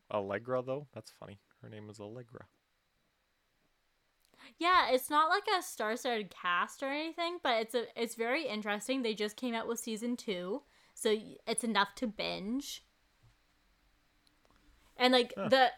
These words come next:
Speaker 2: for those that don't know, the concept is that the afterlife is that you can be uploaded into virtual reality. So you can still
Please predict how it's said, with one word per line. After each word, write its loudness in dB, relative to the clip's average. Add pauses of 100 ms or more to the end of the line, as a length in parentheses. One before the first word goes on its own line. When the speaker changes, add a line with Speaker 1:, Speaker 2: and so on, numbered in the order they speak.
(180)
Speaker 2:
for 8
those 8
that 4
don't 0
know, 2
the 4
concept 2
is -2
that 6 (220)
the 0 (140)
afterlife 4
is -6
that -6
you -10
can -8
be -10 (120)
uploaded 0
into -8
virtual -8
reality. -4
So -12
you -8
can -4
still -2